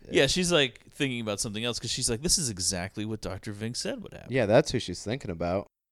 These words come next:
Speaker 2: It is a smash. They start a Saturday midnight show. It becomes this big cult hit in the city, they got so busy that the owners decided not to sell and close it down. So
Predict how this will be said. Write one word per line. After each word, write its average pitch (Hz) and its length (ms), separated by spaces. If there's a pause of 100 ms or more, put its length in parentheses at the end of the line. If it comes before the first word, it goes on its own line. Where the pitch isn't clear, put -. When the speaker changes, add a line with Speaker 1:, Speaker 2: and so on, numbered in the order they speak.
(300)
Speaker 2:
It 147 160
is 160 280
a 151 80
smash. 127 880 (480)
They 117 140
start 131 280
a 123 60
Saturday 117 560
midnight 104 520
show. 113 640 (560)
It 107 260
becomes 110 360
this 101 100
big 107 400
cult 107 340
hit 107 200
in 95 100
the 95 100
city, 104 600 (300)
they 117 120
got 117 220
so 127 260
busy 110 840
that 107 320
the 92 180
owners 104 420
decided 110 560
not 110 340
to 127 120
sell 123 420
and 92 140
close 98 300
it 92 80
down. 101 320
So 104 480